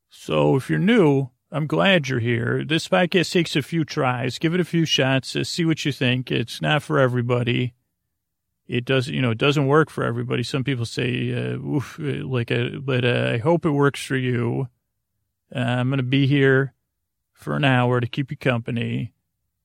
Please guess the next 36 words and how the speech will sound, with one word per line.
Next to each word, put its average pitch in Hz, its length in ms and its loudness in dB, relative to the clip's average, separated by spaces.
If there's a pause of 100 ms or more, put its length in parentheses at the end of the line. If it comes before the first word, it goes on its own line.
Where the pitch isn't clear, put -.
(120)
Um, 120 800 -4
give 135 160 0
us 147 100 -2
some 151 140 -4
shots. 160 380 -2
That's 139 200 -4
all 143 120 2
I 139 60 2
could 127 200 -6
say. 135 520 2
Uh, 123 260 0 (1120)
and 160 120 -2
yeah, 247 80 4
actually, 147 420 2
like, 139 260 4
if 143 80 -2
you're 143 140 2
having 143 300 2
trouble 143 400 0
relaxing 143 540 0
now, 127 280 0
Roy 170 180 2
G 175 220 -2
Biv, 143 640 0
I 139 120 0
guess, 165 300 0
unless 151 360 0
you're 151 80 4
a 120 60 2
colorist, 147 680 2
is 123 160 -2
pretty 147 540 2
relaxing. 131 1040 0 (1160)
Roy 123 360 -2
G 123 280 -2
Biv. 120 680 -2